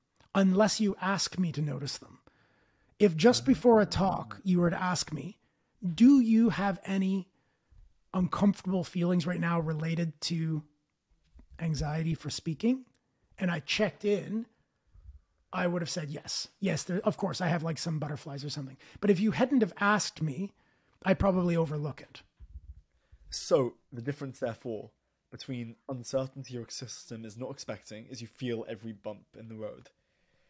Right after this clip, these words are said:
Speaker 2: Anxiety your system is expecting is there but less detectable.
Speaker 1: That's right. Because it's, because it's expe-, so at some level of the hierarchy, it's still activating. So some part of my system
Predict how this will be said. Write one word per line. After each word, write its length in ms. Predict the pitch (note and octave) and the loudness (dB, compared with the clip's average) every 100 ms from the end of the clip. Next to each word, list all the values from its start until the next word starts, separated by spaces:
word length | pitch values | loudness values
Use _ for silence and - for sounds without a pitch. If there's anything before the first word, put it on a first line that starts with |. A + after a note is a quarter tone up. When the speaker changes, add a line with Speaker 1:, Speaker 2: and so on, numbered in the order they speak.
| _ _ _ _ _ _ _ _ _ _ _ _ _ _ _ _ _ _ _ - | _ _ _ _ _ _ _ _ _ _ _ _ _ _ _ _ _ _ _ -10
Speaker 2:
Anxiety 500 | B2 B2 C#3 C3 C3+ | -6 0 0 0 -4
your 80 | A2 | -10
system 240 | A#2+ B2 - | -10 -12 -8
is 120 | D3+ | -6
expecting 560 | D3 C3 G#2 A#2 A2 A2+ _ _ _ _ _ _ - | -4 -6 -6 -10 -12 -14 _ _ _ _ _ _ -8
is 180 | B2+ B2 | -6 0
there 220 | C3 C3+ | 2 2
but 120 | B2+ | -2
less 160 | A#2+ - | -8 -10
detectable. 500 | A#2 G#2+ - - - _ _ _ _ _ _ | -12 -12 -14 -20 -20 _ _ _ _ _ _
Speaker 1:
That's 180 | F3 E3 | -6 0
right. 280 | F#3+ E3+ A#2+ - - - E3+ | 2 2 -4 -18 -20 -8 2
Because 400 | G#3 - C#4 A#3+ | 2 6 6 8
it's, 160 | G#3+ | 4
because 320 | - F#3+ A#3 G#3+ | 2 2 2 2
it's 140 | F3+ | -2
expe-, 400 | E3+ - B3+ - | -8 -4 -4 0
so 180 | - F#3 | 0 2
at 160 | F3 | 0
some 340 | - B3 C4 B3+ | -2 4 6 6
level 300 | A3 G3+ F#3+ | 4 2 0
of 160 | E3+ | -2
the 80 | E3 | -4
hierarchy, 720 | A#2+ F3 E3 D#3 C#3+ F3+ G3 _ - | -6 -6 -6 -8 -10 -12 -12 _ -6
it's 160 | G#3 - | -4 -2
still 240 | G3 F#3 | -2 -2
activating. 640 | F#3+ D#3+ - D3+ D3 C#3+ D3 | -2 -6 -6 -6 -8 -10 -10
So 160 | - F#3+ | -6 0
some 240 | - A#3 | 4 6
part 180 | A3 G#3+ | 6 2
of 80 | E3+ | 2
my 140 | F#3+ | 2
system 480 | - G#3+ - E3+ | 4 2 0 -2